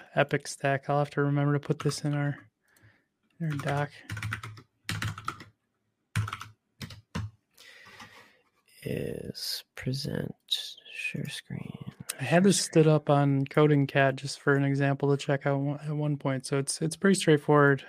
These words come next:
Speaker 1: It's cool to run locally too. If you, if you tell me the commands or where to go, I, I can probably, uh, share it.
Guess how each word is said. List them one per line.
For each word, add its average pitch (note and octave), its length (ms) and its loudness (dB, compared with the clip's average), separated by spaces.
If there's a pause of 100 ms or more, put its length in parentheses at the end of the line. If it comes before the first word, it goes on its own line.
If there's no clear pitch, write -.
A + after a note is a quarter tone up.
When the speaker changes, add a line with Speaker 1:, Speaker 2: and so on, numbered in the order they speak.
Speaker 1:
It's D3+ 140 0
cool D#3+ 300 6
to C#3+ 80 4
run C#3 260 2
locally C#3 400 -2
too. C#3+ 240 -4 (1700)
If C#3+ 160 10
you, E3+ 300 12
if D3+ 200 8
you E3+ 80 10
tell F#3+ 220 12
me G3+ 100 12
the F3+ 100 10
commands E3+ 500 8
or C#3+ 200 6
where C#3+ 180 4
to C#3+ 140 0
go, D3+ 360 4
I, C3+ 200 -6 (160)
I C3 120 -8
can C#3+ 160 -8
probably, D3 640 -4
uh, C#3+ 260 -4 (240)
share D3+ 380 -4
it. - 180 -12